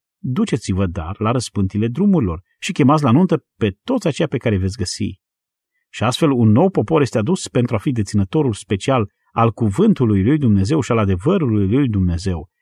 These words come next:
Iar Icabod, slava, a plecat pentru o vreme, după cum este scris în dreptul națiunii lui Israel. Însumarea acestor lucruri se află la sfârșitul capitolului douăzeci și trei,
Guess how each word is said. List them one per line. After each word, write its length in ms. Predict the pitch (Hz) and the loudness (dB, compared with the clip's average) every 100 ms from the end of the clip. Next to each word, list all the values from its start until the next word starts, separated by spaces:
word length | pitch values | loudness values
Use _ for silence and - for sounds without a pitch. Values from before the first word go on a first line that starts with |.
| _ _ | _ _
Iar 300 | 110 117 - | -2 0 -2
Icabod, 540 | 151 165 185 175 175 | -4 0 2 2 0
slava, 440 | 92 - 127 165 127 | -2 -2 0 2 0
a 60 | |
plecat 540 | 110 107 - 120 - - | -2 -4 -4 -6 -8 -10
pentru 260 | 104 95 92 | -4 -2 -2
o 40 | |
vreme, 340 | 95 120 82 - _ | -2 0 -2 -6 _
după 200 | - 139 | -4 -2
cum 140 | 151 | 2
este 180 | 156 - | 0 0
scris 240 | 107 165 - | -2 -2 0
în 100 | 104 | 2
dreptul 300 | 147 - 104 | 2 0 0
națiunii 440 | 95 - 123 101 | 0 -2 0 0
lui 140 | 87 | 0
Israel. 440 | 82 82 80 - - _ _ _ _ _ _ - | -4 -6 -10 -12 -18 _ _ _ _ _ _ -2
Însumarea 460 | 175 - 180 330 | 0 4 4 4
acestor 320 | - 160 156 | 2 0 2
lucruri 240 | 127 175 120 | 2 0 0
se 80 | 127 | -2
află 180 | 120 | 0
la 60 | 139 | -2
sfârșitul 420 | - 123 180 180 | -2 -6 -4 -4
capitolului 500 | 123 101 127 135 123 | -4 -4 -4 -2 0
douăzeci 300 | 110 107 107 | 0 0 0
și 120 | 107 | -2
trei, 320 | 131 92 90 | -6 -6 -6